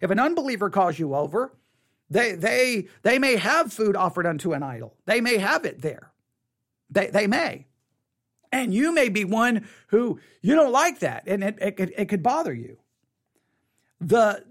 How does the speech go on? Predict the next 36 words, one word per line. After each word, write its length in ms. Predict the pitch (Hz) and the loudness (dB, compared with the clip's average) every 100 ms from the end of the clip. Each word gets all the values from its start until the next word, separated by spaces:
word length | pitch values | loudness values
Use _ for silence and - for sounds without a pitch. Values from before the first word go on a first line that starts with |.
| 156 | -12
distinction 840 | 131 196 - - 381 392 - 202 202 | 0 0 2 2 0 0 0 0 2
was 180 | 208 175 | 0 2
not 240 | 233 247 | 2 2
always 380 | 214 226 214 - | 2 2 2 0
evident 420 | 247 226 208 202 | 0 0 0 0
unless 280 | 196 196 190 | 0 0 0
someone 300 | - 220 196 | 0 -2 -2
said 320 | - 233 208 | -2 -2 -2
something. 420 | - 135 131 120 - _ _ | -2 -6 -8 -16 -18 _ _
This 220 | 240 - | -2 0
was 140 | 277 233 | 0 2
not 200 | 226 220 | 2 2
an 120 | 220 | 0
issue. 420 | 294 277 165 139 | -2 -2 -4 -4
The 100 | 156 | -4
believer 420 | 151 208 269 294 | -4 -4 0 -2
had 260 | 185 190 185 | 0 0 0
to 80 | 190 | -4
chase. 480 | - 269 127 113 - _ | 0 0 -2 -8 -18 _
Just 280 | - 226 - | -2 0 0
sit 200 | - 269 | 2 2
in 120 | 311 | 0
the 80 | 311 | -2
chair 260 | 226 233 226 | 0 2 2
next 240 | 220 208 | 0 -4
to 80 | 240 | -4
your 120 | 240 | -4
friend 340 | 233 185 202 202 | -2 -2 0 -2
and 100 | 208 | -4
enjoy 320 | 165 196 196 | 0 2 2
the 80 | 208 | 2
meal. 160 | 196 | 2
In 80 | 180 | 2
other 160 | 220 226 | 2 2
words, 160 | 190 | 2
hey, 200 | 202 123 | -2 -4